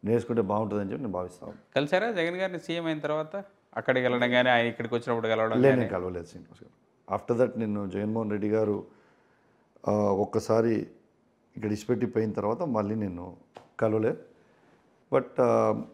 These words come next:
Speaker 1: ఆయన కింద ఉన్నవాళ్ళు, ఎస్, నాతో కొందరు టచ్లో ఉంటారు. వాళ్ళు విక్రాంత్, నేను క్లాస్మేట్స్,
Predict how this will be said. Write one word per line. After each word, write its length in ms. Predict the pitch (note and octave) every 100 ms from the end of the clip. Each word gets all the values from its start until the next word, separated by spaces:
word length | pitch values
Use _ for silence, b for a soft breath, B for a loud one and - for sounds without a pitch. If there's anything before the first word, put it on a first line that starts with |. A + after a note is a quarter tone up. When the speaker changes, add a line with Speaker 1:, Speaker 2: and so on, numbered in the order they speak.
| -
Speaker 1:
ఆయన 160 | A#2+ A#2
కింద 260 | B2 A#2+
ఉన్నవాళ్ళు, 440 | C3 B2 B2 B2 D3 C3+
ఎస్, 140 | -
నాతో 220 | B2 G#2+ G#2
కొందరు 240 | G#2 F#2+ F2+
టచ్లో 300 | G#2 - G2
ఉంటారు. 260 | F#2+ F2+ G2
వాళ్ళు 380 | G2+ G2 G2 F2
విక్రాంత్, 480 | G2+ B2 C3 A#2
నేను 180 | A#2+ A#2
క్లాస్మేట్స్, 540 | G#2+ G#2+ G#2 G2+ F#2